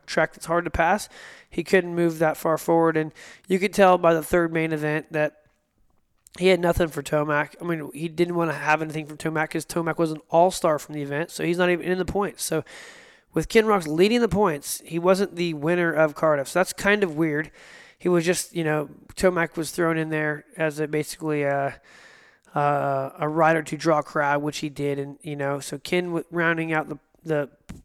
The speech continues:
leading the points in the Melbourne. But the big person to talk about was Tomac, and he just is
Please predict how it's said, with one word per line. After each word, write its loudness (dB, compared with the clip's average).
leading 2
the -4
points -6
in -8
the -4
Melbourne. 0
But -4
the -6
big 4
person 0
to -10
talk 2
about 2
was -6
Tomac, 0
and -10
he -2
just 2
is -8